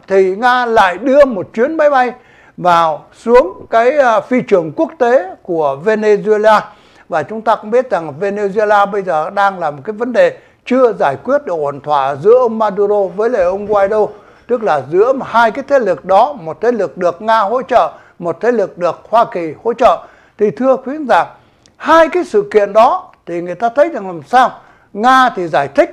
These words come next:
rằng chuyến máy bay mà xuống Venezuela kỳ này thì cũng giống như là kỳ trước,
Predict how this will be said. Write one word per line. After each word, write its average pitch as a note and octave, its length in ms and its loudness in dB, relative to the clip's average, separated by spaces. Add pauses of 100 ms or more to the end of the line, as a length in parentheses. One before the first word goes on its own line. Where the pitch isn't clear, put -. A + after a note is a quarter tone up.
rằng E3 280 -6
chuyến C4 220 2
máy C#4+ 140 0
bay A3 260 2
mà F3 140 -12
xuống A3 320 0
Venezuela G#3+ 640 -2
kỳ F3 160 -10
này D#3+ 220 -4
thì D#3 140 -12
cũng A#3+ 300 -4
giống D#4 220 2
như C#4+ 100 -2
là F#3+ 80 -4
kỳ D3 160 -10
trước, C4 280 -4